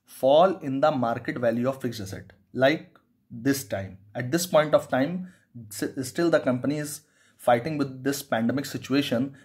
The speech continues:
the whole of the economy is in recession. And when there is a recession, the machines, the plants which are being set up by various big, big companies are now getting their market value loose day by day because they are not involved in any kind of process of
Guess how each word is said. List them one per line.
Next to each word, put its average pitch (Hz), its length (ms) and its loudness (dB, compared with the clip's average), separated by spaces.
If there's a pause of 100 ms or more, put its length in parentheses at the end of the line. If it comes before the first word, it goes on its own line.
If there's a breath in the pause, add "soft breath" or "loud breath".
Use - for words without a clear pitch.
the 117 80 -10
whole 151 280 4
of 165 140 4
the 160 80 4
economy 131 380 2
is 131 120 2
in 165 120 -4
recession. 110 500 -6 (220 loud breath)
And 123 120 -4
when 156 160 2
there 156 120 4
is 160 100 2
a 147 60 -4
recession, 123 500 -4
the 135 100 4
machines, 147 680 -2 (200 soft breath)
the 113 100 -6
plants 123 440 4
which 165 140 -6
are 139 100 4
being 139 380 -2
set 123 320 -2
up 147 180 2
by 127 140 4
various 120 420 0
big, 120 260 -6
big 131 200 -4
companies 123 480 0 (260 loud breath)
are 123 180 4
now 123 600 2
getting 135 320 -4
their 135 140 2
market 117 420 -2
value 127 300 2
loose 135 380 2
day 113 200 -2
by 143 360 0 (220 soft breath)
day 143 220 0
because 127 380 2
they 120 80 2
are 131 120 6
not 131 360 2 (160)
involved 120 500 2
in 127 220 -4
any 147 200 -2
kind 117 280 -2
of 131 160 -2
process 107 300 -6
of 147 220 4